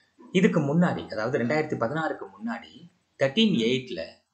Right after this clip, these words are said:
possession notice கொடுத்து auction notice கொடுக்குறாங்க இல்லையா, Auction, அதாவது sale notice கொடுக்குறாங்க இல்லையா, Sale notice கொடுத்து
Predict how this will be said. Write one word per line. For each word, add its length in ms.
possession 400
notice 320
கொடுத்து 280
auction 400
notice 340
கொடுக்குறாங்க 320
இல்லையா, 540
Auction, 340
அதாவது 340
sale 100
notice 380
கொடுக்குறாங்க 300
இல்லையா, 420
Sale 280
notice 400
கொடுத்து 640